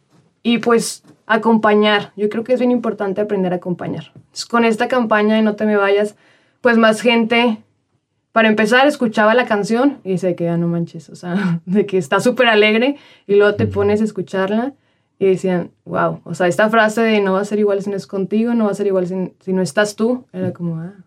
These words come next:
Speaker 1: no manches". O sea, por ejemplo, yo cuando la escuché decía, "No manches", pues sí, o sea, la verdad es que mi familia me decía, "No te me vayas",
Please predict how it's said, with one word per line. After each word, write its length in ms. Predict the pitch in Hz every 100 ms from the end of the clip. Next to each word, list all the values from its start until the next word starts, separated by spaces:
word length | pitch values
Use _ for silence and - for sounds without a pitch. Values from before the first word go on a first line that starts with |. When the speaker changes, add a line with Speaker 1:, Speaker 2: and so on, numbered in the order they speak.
| _
Speaker 1:
no 100 | 175
manches". 340 | 170 196 _ _
O 40 | _
sea, 220 | 175 - _ _ _ _
por 100 | 233
ejemplo, 300 | 214 220 208
yo 240 | 214 220 202
cuando 240 | 180 175
la 60 | 165
escuché 600 | - 185 - 214 208 208 _ _ _ _
decía, 380 | 196 190 190 180
"No 160 | 180 175
manches", 440 | 175 220 254 294
pues 160 | - 160
sí, 140 | 196 269
o 80 |
sea, 120 | 220 185
la 80 |
verdad 140 | 160 165
es 80 | -
que 100 | 220
mi 140 | 233
familia 460 | 220 208 214 208 214
me 120 | 220
decía, 260 | 185 185 185
"No 120 | 190
te 120 | 208
me 120 | 214
vayas", 460 | 196 180 190 202